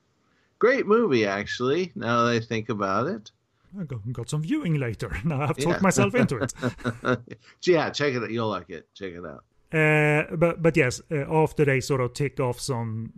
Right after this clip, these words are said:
Speaker 2: some story beats, uh, involving, you know, the, uh, uh,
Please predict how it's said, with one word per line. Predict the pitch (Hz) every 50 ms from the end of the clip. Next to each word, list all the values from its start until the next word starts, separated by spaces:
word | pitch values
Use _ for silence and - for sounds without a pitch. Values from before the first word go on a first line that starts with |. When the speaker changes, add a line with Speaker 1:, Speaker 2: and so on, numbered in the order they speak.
| 185 185
Speaker 2:
some | 151 - 160 147 135
story | - - - 139 120 127 123 117 117
beats, | 110 107 120 120 117 117 117 - - - -
uh, | 135 113 117 113 107 110 120 - _ _ -
involving, | 160 131 123 127 120 120 113 117 117
you | 120 117
know, | 113 113 110 110 110 110 110 113 113
the, | 110 127 123 113 110 110 107 107 107
uh, | 107 104 104 104 104 101 101 107 - _ -
uh, | -